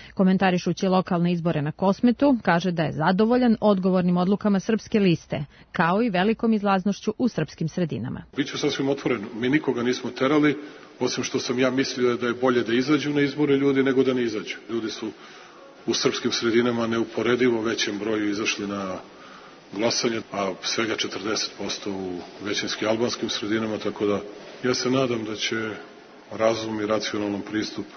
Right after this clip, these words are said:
Speaker 2: prevladati kod dela ljudi u Prištini, iako je sad teško na to računati posle ovog političkog poraza koji su doživeli i,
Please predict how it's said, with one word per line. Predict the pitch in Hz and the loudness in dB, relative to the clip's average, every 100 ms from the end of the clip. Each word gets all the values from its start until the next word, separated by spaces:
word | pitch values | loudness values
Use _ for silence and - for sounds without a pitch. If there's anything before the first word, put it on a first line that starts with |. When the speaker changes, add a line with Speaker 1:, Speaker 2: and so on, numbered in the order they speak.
| - - - - | -20 -20 -20 -8
Speaker 2:
prevladati | 113 107 110 113 110 | -2 0 0 0 -4
kod | 101 104 | -6 -4
dela | 104 104 | -2 -2
ljudi | 98 104 101 | -2 -2 -4
u | 95 | -6
Prištini, | - 117 - 120 113 104 - - - 127 | -4 -2 -2 -4 -4 -8 -12 -20 -4 0
iako | 123 131 | 2 2
je | |
sad | - 127 - - - - - | 2 0 -2 -12 -14 -16 -6
teško | - 127 - 123 | -2 0 0 -4
na | 117 | -4
to | 123 | -4
računati | 117 107 127 123 - | -4 -2 -2 -2 -4
posle | 104 104 - 104 | -8 -8 -6 -4
ovog | 104 104 - - - - - - - - - | -4 -4 -8 -14 -16 -20 -20 -20 -20 -12 -4
političkog | 107 101 - 104 - | -2 -2 -2 -4 0
poraza | 110 101 101 | 0 0 -2
koji | - 101 | -2 -2
su | - - | -4 -6
doživeli | 98 104 113 117 117 113 | -4 0 2 4 4 4
i, | 110 | 2